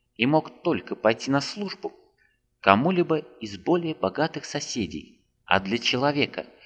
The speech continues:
привыкшего с молоду к независимости, это было бы очень тяжело.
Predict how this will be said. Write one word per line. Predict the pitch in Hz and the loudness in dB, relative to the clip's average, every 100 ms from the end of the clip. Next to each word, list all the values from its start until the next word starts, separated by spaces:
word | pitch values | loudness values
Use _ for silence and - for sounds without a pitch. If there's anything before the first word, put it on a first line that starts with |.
| - _ - | -20 _ -2
привыкшего | 104 123 147 - 127 139 | 2 4 2 2 -2 -2
с | - | -2
молоду | 151 131 90 95 | 0 2 0 -6
к | - | -8
независимости, | 113 160 196 190 95 82 - - _ _ _ _ - | -2 0 0 -4 -6 -8 -10 -18 _ _ _ _ -4
это | 90 95 | -2 -2
было | 87 98 92 | 0 0 2
бы | 87 90 - | 0 -2 -2
очень | 151 196 175 165 | -2 -2 -4 -8
тяжело. | 156 127 113 92 90 - - | -6 -4 -2 0 -2 -8 -20